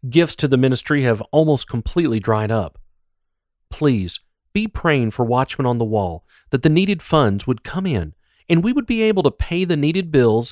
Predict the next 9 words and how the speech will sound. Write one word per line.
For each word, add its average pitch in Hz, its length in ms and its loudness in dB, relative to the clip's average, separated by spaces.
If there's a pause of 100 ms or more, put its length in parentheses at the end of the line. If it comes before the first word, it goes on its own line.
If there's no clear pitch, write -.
and 139 160 -4
continue 135 720 -2 (300)
to - 100 -10
produce 151 520 0
and 139 160 -2
broadcast 113 720 -2 (300)
the 113 80 -2
uncensored 104 640 -2
truth. - 460 -12